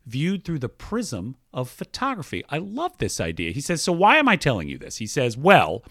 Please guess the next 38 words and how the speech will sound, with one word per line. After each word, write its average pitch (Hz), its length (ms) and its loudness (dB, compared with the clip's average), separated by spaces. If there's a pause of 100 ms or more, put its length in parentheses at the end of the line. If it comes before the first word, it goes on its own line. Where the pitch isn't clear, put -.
(400)
my 143 160 -2
rough 160 360 6
cut 107 320 2 (220)
is 123 160 0
currently 208 340 0
clocking 156 420 6
in 135 100 2
at 110 120 -2
twenty-five 156 460 4
minutes, 127 300 0
and 110 80 -2
I - 20 0
have 143 160 2
to - 80 -4
cut 135 160 0
it 113 80 -2
down 117 200 0
to - 60 -10
twenty 165 280 2
minutes 120 300 0
to 110 60 -4
meet 113 220 -2
the - 80 -8
brief." 180 400 6 (340)
He 139 140 -6
said, 151 480 6 (260)
"Word 180 240 6
on 170 120 4
the 147 80 -2
street 180 280 0
is 135 120 -4
both 135 200 -2
you 165 200 0
and 143 100 -4
Gabe 147 240 4
are 127 60 -2
big-time 135 420 0
screenwriters. 143 840 4